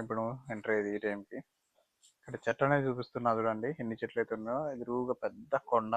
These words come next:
అయితే ఉంది, మొత్తం ఫారెస్ట్ ఏరియా కాబట్టి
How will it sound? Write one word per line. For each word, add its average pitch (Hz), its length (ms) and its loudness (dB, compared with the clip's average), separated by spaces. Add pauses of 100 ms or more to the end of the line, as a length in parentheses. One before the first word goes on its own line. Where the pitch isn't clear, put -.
(100)
అయితే 107 260 -4
ఉంది, 101 240 -6 (1900)
మొత్తం 117 280 0 (120)
ఫారెస్ట్ 127 400 4
ఏరియా 117 260 4
కాబట్టి 110 380 0